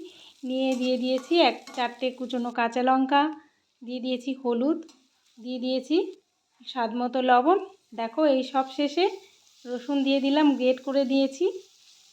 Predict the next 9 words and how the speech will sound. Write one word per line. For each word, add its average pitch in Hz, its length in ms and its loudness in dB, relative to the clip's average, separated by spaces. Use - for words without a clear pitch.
দিদিমার 269 400 4
বাড়িতে 277 300 4
যখন 285 280 4
আমি 285 160 6
গিয়েছিলাম, 277 640 4
মানে 247 180 2
পাশ-, 226 420 0
পাশেই, 262 440 0
তো 247 80 -6